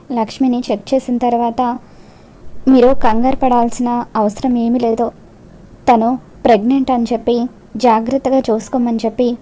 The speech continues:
విహారీకి చెప్తూ ఉండడంతో ఇక ఇంట్లో వాళ్ళందరూ ఒక్కసారిగా షాక్ అవుతూ ఉంటారు. "అమ్మ, నేనిక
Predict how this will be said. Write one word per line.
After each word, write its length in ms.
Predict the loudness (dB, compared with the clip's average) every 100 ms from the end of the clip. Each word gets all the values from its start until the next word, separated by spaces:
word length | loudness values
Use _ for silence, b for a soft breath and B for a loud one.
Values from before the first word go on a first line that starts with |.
| -4
విహారీకి 560 | -2 0 0 0 -2 -4
చెప్తూ 280 | -4 -2 -2
ఉండడంతో 600 | -2 -2 -2 0 -2 -2 B B B B B
ఇక 160 | 0 2
ఇంట్లో 480 | 2 2 0 2 0
వాళ్ళందరూ 600 | 0 -2 -2 -2 -2 -4 -10 -4
ఒక్కసారిగా 760 | -4 -2 -2 -2 -2 -2 -2 -4 -12 -12
షాక్ 360 | 0 2 2 -2
అవుతూ 220 | 0 -2
ఉంటారు. 340 | 0 0 0 -2 -14 -20 -20 -20 -20 -20 -20 -20 -20 _ -20 -20 -20 -20 -20 -20 -16 -2
"అమ్మ, 360 | 0 2 2 0 -8 0
నేనిక 500 | 2 2 2 2 0